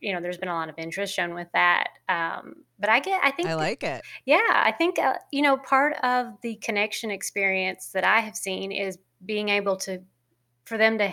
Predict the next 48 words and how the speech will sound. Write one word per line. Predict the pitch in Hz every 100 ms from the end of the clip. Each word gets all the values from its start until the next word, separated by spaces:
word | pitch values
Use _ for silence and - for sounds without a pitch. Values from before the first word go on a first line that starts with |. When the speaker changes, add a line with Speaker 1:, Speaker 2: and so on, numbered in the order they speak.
| -
Speaker 1:
send | - - 226 214
you | 196
something | 185 196 185 170 170
tangible. | - 185 185 - - - - - - - - _
Um, | 196 180 170 175 - - _ _ _
that's | 196 214 220 -
what | 196
I've | 185 185 185
kinda | 175
gotten | 170 160 -
from | 190 -
it. | -
You | -
know, | 202
they | 190 196
don't | 208
just | 208 202
wanna | 202 190
say, | 190
"Hi, | 175 180 180
good | 175 175
morning," | 175 180 175 175 170
but | 175
it's | - 190
also | 180 175 180
like, | 175 180
"I | 247 262
wanna | 254
take | 240 233
that | 196
next | 190 - -
step." | 196 180 - _ _ _ _
You | 196
know, |
"You | 185 185
like | 185 185
coffee, | - 175 - 175
you | 175 185
like | 185 180 - - - - -
this | 196 202 -
vibrator, | 190 185 180 175 170 170 - - - _ _ -
I |
wanna | 190 175
get | 165 160
that | - -
for | -
you." | - - - _ _ _ _ _ _ _ _ _ _ _
Speaker 2:
I, | 254